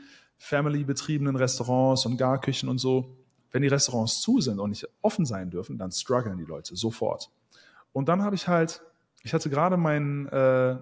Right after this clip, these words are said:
mein letztes Business verkauft, hatte sonst nichts zu tun und, ähm, hab dann einfach gedacht, „Ey, das ist echt scheiße.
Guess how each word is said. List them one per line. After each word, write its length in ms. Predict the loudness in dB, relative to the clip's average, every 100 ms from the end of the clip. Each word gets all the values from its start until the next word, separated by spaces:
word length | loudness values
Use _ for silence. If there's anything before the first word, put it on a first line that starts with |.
| 0
mein 160 | 2
letztes 340 | 2 0 -2 2
Business 280 | 2 4
verkauft, 540 | 2 2 2 2 -2 -14 _ _ _ _ _
hatte 360 | -4 -2 0 0
sonst 340 | 2 0 0
nichts 220 | -2 0
zu 80 | -2
tun 340 | 0 2 2 -2 -10 -14 -16 _ -20 -20 -20 -6
und, 460 | 2 4 4 0 -2
ähm, 540 | 2 4 6 4 -2 -6 _ _ _ _
hab 120 | -8 -2
dann 120 | 0
einfach 160 | 2
gedacht, 220 | 2 0 0
„Ey, 140 | -2
das 160 | 0 -4
ist 160 | -4
echt 240 | -4 -4 -4
scheiße. 600 | 0 0 0 0 -2